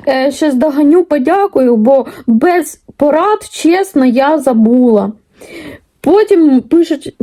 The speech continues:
постійно: "Ой, що ти розказуєш, там якісь негативні сторони, та ти просто невдячна, будь вдячна за те, що тебе прихистили". Стоп!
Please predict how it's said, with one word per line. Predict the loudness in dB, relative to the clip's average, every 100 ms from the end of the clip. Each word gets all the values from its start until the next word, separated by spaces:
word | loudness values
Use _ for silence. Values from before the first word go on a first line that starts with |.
| -6
постійно: | -4 -4 0 0 2 0 -4 -2
"Ой, | 0 2 4 2
що | 0 -2
ти | 0
розказуєш, | -2 -2 -6 -4 0 2 2 2 0 -2
там | -2 0 0
якісь | -2 -2 -2
негативні | 2 2 0 -2 0 -2
сторони, | -2 -6 -2 0 0 2 0
та | 0
ти | -2 -4
просто | -4 -4 -2 -4
невдячна, | -2 -2 -2 0 0 0 -2 -4 -2 -2 -4 -12 -14 -6 -4
будь | -2 0 0
вдячна | 0 0 0 -2 -2 -2 -2
за | -2 -2
те, | -2
що | -2 -2
тебе | -2 -2
прихистили". | 0 -2 0 -4 -2 0 2 2 2 0 -4 _
Стоп! | -18 -16 -10 -2 0 0 -4